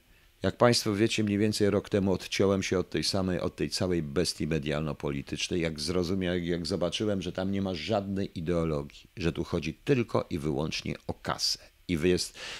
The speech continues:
jest się tylko i wyłącznie wykonawcą, posłusznym wykonawcą jakiejś linii partyjnej.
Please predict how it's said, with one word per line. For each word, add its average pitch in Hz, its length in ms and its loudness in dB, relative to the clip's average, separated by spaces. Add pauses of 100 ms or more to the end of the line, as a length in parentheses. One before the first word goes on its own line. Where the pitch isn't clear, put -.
(100)
jest 98 240 4
się 92 160 4
tylko 139 400 4
i 110 80 6
wyłącznie 92 460 4
wykonawcą, 101 960 4 (400)
posłusznym 117 560 6
wykonawcą 92 580 2
jakiejś 80 380 0
linii 80 220 -2
partyjnej. - 640 -6